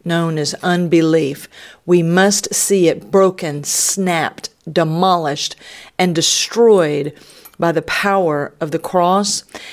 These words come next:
as Holy Spirit wields that power and the power of the Word, which is Jesus, so that we break out of this horrible, vexing spell of believing that we are still sinners.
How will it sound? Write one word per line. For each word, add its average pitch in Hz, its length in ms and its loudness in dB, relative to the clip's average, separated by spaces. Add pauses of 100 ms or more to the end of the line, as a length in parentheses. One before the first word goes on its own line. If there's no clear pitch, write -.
(180)
as 160 140 -2
Holy 214 340 6
Spirit 196 480 4
wields 214 460 4
that 202 300 -2
power 208 680 0 (320)
and 170 160 0
the 151 80 2
power 208 600 0
of 160 260 -4
the 165 100 2
Word, 160 600 4
which 165 240 0
is 160 180 0
Jesus, 147 640 -2 (560)
so 196 300 6
that 180 320 2
we 170 640 2 (280)
break 190 540 2 (140)
out 117 500 -6 (220)
of 160 100 -4
this 165 200 0
horrible, 220 760 4
vexing 196 640 -2
spell 147 720 -4 (520)
of 160 160 -2
believing 190 760 4
that 147 180 -2
we 175 240 0
are - 180 -6
still 175 360 0
sinners. - 580 -6